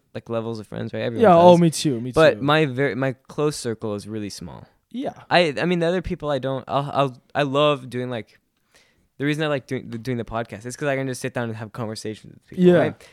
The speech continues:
Speaker 1: They're my, those are my friends, but they're not, like, the people that I'm really
Speaker 2: Yeah.
Speaker 1: So I can relate to them, but on not,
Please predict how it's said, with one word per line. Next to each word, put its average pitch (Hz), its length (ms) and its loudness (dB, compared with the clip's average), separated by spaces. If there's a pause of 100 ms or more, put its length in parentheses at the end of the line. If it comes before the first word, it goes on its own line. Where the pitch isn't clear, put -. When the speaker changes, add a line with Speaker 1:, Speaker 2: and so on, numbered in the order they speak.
Speaker 1:
They're 160 120 6
my, 170 160 4
those 156 180 0
are 170 60 0
my 156 120 0
friends, 113 440 -6
but 110 140 -12
they're 123 100 -4
not, 123 220 -6
like, 104 220 -8
the - 60 -20
people - 300 -12
that 98 140 -8
I'm 98 180 -8
really 95 440 -8 (720)
Speaker 2:
Yeah. 180 160 -8
Speaker 1:
So 160 60 0
I 165 80 2
can 165 180 -4
relate 113 360 -4
to - 120 -12
them, 98 240 -10
but 107 160 -10
on 123 240 -6
not, 117 260 -6